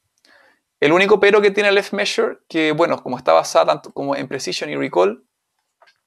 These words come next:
eh, los verdaderos negativos no importan aquí.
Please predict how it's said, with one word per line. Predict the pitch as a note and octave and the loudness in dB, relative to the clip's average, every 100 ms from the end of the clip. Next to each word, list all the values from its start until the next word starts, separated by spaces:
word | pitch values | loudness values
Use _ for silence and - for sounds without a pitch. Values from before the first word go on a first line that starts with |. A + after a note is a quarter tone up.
| _ _ _ - _ _ _ _ _ _ - _ _ _ _ _ _ _ _ _ _ _ _ _ - _ _ _ _ _ _ _ _ - _ _ - | _ _ _ -20 _ _ _ _ _ _ -20 _ _ _ _ _ _ _ _ _ _ _ _ _ -20 _ _ _ _ _ _ _ _ -20 _ _ -2
eh, | C3+ B2 C#3 - | 2 4 2 0
los | C3+ | 0
verdaderos | C3+ C#3 C#3+ | 2 2 2
negativos | D3 C3+ B2+ C#3+ | 2 -2 0 -2
no | C3+ | -4
importan | C#3 C3+ B2 A#2 | -8 -8 -8 -10
aquí. | B2 D3 | -14 -18